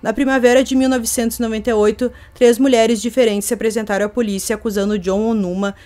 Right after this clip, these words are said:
de vários crimes contra elas, desde agressão sexual a sequestro. Uma das mulheres alegou que John havia dito a ela que iria matá-la e então ela saberia o que aconteceu com Kristen Modafferi.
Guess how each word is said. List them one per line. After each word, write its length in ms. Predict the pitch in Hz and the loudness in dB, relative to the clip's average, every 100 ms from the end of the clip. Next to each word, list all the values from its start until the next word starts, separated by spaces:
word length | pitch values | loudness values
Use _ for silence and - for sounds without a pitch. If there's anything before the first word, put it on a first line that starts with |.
| - | -18
de 120 | - | -6
vários 340 | 208 214 240 - | 0 0 0 -4
crimes 340 | 214 208 202 | -4 -4 -4
contra 280 | 208 202 220 | -6 -4 -4
elas, 420 | 160 - - - - | -4 -6 -10 -14 -6
desde 280 | 185 196 196 | -2 0 -2
agressão 320 | 180 180 185 | -4 -6 -8
sexual 640 | - 185 - 190 180 208 - | -8 -10 -4 0 2 0 -4
a 80 | |
sequestro. 640 | 208 226 220 - - - - - - - | -4 -4 -6 -8 -8 -14 -18 -20 -20 -10
Uma 160 | 226 240 | -2 2
das 160 | 262 | 2
mulheres 460 | 262 254 233 247 - | 2 4 4 2 0
alegou 380 | 226 226 214 208 | 0 2 2 2
que 160 | 254 | 0
John 320 | 196 202 202 - | 0 0 0 -4
havia 320 | 202 202 233 | -2 2 2
dito 300 | 190 214 - | 2 -4 0
a 60 | 240 | 2
ela 180 | 202 208 | 2 0
que 140 | 233 | -4
iria 180 | 208 202 | -2 0
matá-la 640 | 220 233 - 180 185 196 - - | 0 -2 0 0 0 -4 -8 -10
e 80 | 233 | -2
então 280 | 240 233 226 | 0 2 2
ela 120 | 233 | 4
saberia 360 | 233 254 240 220 | 2 0 2 0
o 60 | |
que 80 | 214 | 0
aconteceu 420 | 233 220 233 226 | -2 -2 -2 0
com 140 | 214 226 | 0 -2
Kristen 340 | 220 202 - | -4 -6 -4
Modafferi. 640 | 202 185 202 170 139 - | -4 -4 -4 -6 -6 -8